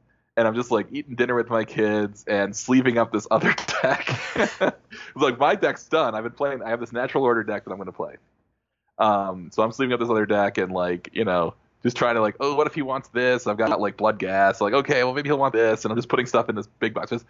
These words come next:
get this deck box. I shove all the cards in it. I write Dredge on the <laughs> top of it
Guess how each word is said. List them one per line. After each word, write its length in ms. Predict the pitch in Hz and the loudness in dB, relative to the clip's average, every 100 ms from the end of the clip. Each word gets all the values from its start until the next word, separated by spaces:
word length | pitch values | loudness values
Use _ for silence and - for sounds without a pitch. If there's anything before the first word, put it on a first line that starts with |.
| - - _ _ - | -20 -20 _ _ 0
get 160 | 143 | 0
this 100 | 160 | 0
deck 300 | - 127 117 - | -2 0 0 0
box. 380 | 110 107 - - | -2 -2 -6 -14
I 80 | 101 | -10
shove 160 | - 139 | -2 0
all 60 | 139 | 0
the 60 | |
cards 280 | 123 113 113 | 0 -2 -2
in 80 | 110 | -4
it. 180 | 104 - - | -6 -6 -2
I 120 | 110 | 0
write 340 | 110 113 - | 2 0 -2
Dredge 680 | - 95 113 113 101 98 107 | -10 0 2 2 2 -6 -6
on 140 | - 110 | -4 -4
the 80 | |
<laughs> 100 | 113 | -4
top 380 | - 698 302 139 | -4 0 2 2
of 220 | 139 117 | 2 4
it 120 | 202 | 2